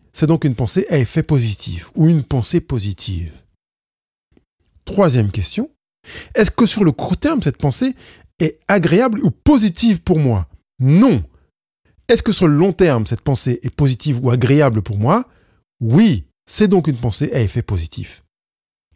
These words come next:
ou une pensée positive. Ce dernier compartiment est généralement gênant, parce qu'on a horreur des pensées qui sont désagréables sur le moment,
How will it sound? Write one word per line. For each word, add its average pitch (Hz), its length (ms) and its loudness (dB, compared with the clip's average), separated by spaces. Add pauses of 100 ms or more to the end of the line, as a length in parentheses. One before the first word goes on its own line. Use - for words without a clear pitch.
ou 131 80 0
une 101 100 0
pensée 92 240 -6
positive. 95 540 -12 (1080)
Ce - 160 -6
dernier 339 360 0
compartiment - 760 -4 (140)
est 208 260 0
généralement 156 500 -2
gênant, 117 340 -2 (580)
parce - 140 0
qu'on 202 100 2
a 208 80 4
horreur 214 400 4
des 127 140 0
pensées 254 400 0 (340)
qui 143 80 0
sont 110 160 -4
désagréables 120 560 0
sur 107 100 -6
le 101 60 -2
moment, 247 320 0